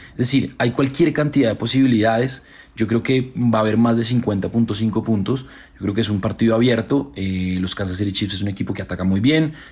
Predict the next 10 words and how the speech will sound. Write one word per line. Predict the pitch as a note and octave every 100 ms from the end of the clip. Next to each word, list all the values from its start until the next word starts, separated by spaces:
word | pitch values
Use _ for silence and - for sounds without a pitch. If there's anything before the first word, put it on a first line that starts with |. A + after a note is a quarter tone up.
| -
Patrick | - A2 F#2+
Mahomes | G#2 G2 G2 -
tiene | G2+
una | G2+
manera | G2+ F#2+ F#2
muy | G#2+ B2+ A#2
particular | G#2+ G2 G2+ G2+ F#2+ F#2+ - - -
de, | F#2+ G#2+ G#2 G2+ G#2 G2
mm, | - G2+ G#2+
decidir | A2+ - A2 A2+ B2 A2+ -